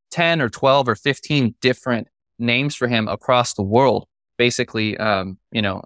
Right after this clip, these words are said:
uh, that's Osiris in Egypt, for example. And the people talk to them, uh, talk about them as gods or, or very advanced humans. They, they called them gods, but, but they're humans, um, that came and taught them where to farm, how to farm,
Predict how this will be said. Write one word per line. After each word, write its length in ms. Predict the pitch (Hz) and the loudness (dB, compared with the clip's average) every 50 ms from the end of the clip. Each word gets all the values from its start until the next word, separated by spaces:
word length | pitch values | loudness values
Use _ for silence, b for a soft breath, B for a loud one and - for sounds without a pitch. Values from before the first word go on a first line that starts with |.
| - 92 | -16 -18
uh, 80 | - - | -18 -6
that's 180 | - 113 113 - | -4 -2 -2 0
Osiris 500 | - 120 - - 127 123 120 117 110 - | -2 -2 0 2 2 2 2 2 0 -2
in 60 | 107 | -2
Egypt, 300 | 107 117 113 110 107 - - | -2 -2 -2 -2 -6 -6 -4
for 100 | - 101 | -2 -2
example. 480 | 98 - 110 98 90 - - - - _ _ _ _ _ - | -2 0 -2 -2 -2 -4 -8 -14 -16 _ _ _ _ _ -2
And 160 | 117 117 113 | 0 0 0
the 60 | 110 | 0
people 260 | - 139 131 127 127 | 0 0 0 2 0
talk 300 | 113 - 131 113 113 - | 2 2 2 2 0 0
to 100 | - 127 | -2 0
them, 300 | 117 120 113 113 107 95 - | 0 2 2 0 0 -2 -6
uh, 60 | - | -6
talk 240 | 110 - 135 127 - | -2 0 0 0 0
about 220 | 131 120 110 107 - | 2 2 0 2 0
them 180 | 117 107 104 | 0 -2 0
as 260 | 101 98 95 95 - - - | -2 -2 -4 -6 -10 -14 -6
gods 580 | 127 - 123 123 120 113 107 101 104 104 - - - | -2 0 2 4 4 2 2 0 -2 -4 -8 -6 -4
or, 340 | 120 113 110 101 95 98 - | -2 0 2 0 0 -2 -2
or 220 | - 110 107 98 | -2 0 0 0
very 340 | 98 104 120 117 113 113 113 | 2 2 2 2 2 2 0
advanced 560 | 110 104 101 113 107 107 107 104 - - - | 0 0 0 0 0 0 0 -4 -8 -10 -6
humans. 500 | - 131 127 120 110 107 104 104 - - _ _ - | -4 -2 0 0 0 -2 -4 -6 -10 -14 _ _ 2
They, 180 | 156 165 180 | 4 6 6
they 140 | 185 196 202 | 6 4 2
called 220 | - - 160 135 117 | 2 2 0 0 0
them 120 | 113 107 | 0 0
gods, 400 | 98 101 95 87 87 98 - - _ | 0 2 2 2 0 -2 -6 -10 _
but, 220 | - 113 117 - 117 | -2 -2 -2 0 0
but 160 | 117 107 - | -2 -2 0
they're 140 | 123 113 107 | 0 0 0
humans, 400 | - 135 131 120 113 110 120 - _ _ _ _ _ _ _ - | 0 -2 -2 -2 -2 -4 -6 -8 _ _ _ _ _ _ _ -2
um, 320 | 120 117 110 107 107 107 - 117 | 0 0 0 0 -2 -4 -4 -2
that 200 | 120 117 113 - | 0 0 0 0
came 280 | - - 131 131 127 123 | 0 0 2 2 2 2
and 80 | 110 107 | 0 0
taught 280 | - - 120 113 - | 0 0 0 2 2
them 180 | - 120 113 110 | 0 0 2 2
where 200 | 107 117 120 117 | 2 2 2 2
to 60 | 110 | 0
farm, 480 | - - - 120 113 113 110 107 104 98 | -2 0 2 4 4 4 4 2 0 0
how 160 | - 131 123 120 | 0 0 0 0
to 80 | 113 | 0
farm, 520 | - - - 120 117 113 110 110 107 104 | -2 -2 0 2 2 2 2 0 0 -2